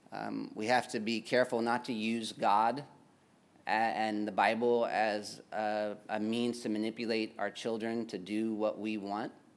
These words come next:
And so if it's really a biblical issue, that we, um, that we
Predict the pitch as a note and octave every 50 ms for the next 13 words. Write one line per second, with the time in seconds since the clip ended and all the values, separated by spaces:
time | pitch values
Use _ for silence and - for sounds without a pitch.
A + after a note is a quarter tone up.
0 | _ _ _ _ _ _ _ _ _ - - G#2 - - - A2+ A2 A2 G#2+ G#2+
1 | A2+ A2+ - C3 A#2 - - A#2+ A2+ A2+ A#2 A2+ A2 G#2 - A#2 A2 G#2 A2+ A#2
2 | A#2 - A#2+ G#2+ G#2+ G2 G2 G#2 - - G#2 A2+ A2 - - D3 D3 D#3 C#3 A2+
3 | G2+ G2 F2 - G2 G#2+ G#2+ G#2+ G#2 G#2 G#2 G#2+ G#2 - - - - - - -
4 | - _ _ _ _ - - - - A2 G#2+ G2+ G2 F#2+ - - - _ _ _
5 | _ _ _ _ _ _ _ _ _ _ _ _ _ _ _ _ _ _ _ _
6 | _ _ _ - G#2+ G#2+ G#2+ G#2 A2 A#2 A2+ A2 A2 E2+ -